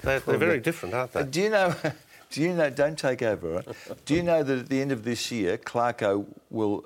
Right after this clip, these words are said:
Speaker 2: have gone past John Kennedy as the longest-serving coach at Hawthorn?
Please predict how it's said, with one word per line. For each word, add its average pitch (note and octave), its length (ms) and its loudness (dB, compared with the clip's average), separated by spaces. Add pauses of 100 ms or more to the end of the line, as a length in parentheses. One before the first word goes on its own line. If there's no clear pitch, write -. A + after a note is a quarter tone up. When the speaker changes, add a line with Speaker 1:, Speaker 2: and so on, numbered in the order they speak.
Speaker 2:
have G2+ 200 -6
gone G2+ 260 0
past F#2 320 -4
John G2 260 -4
Kennedy F2+ 440 -6
as E2 100 -6
the F#2+ 80 -4
longest-serving F2+ 680 -4
coach F2+ 260 -8
at E2+ 80 -8
Hawthorn? G2 420 -10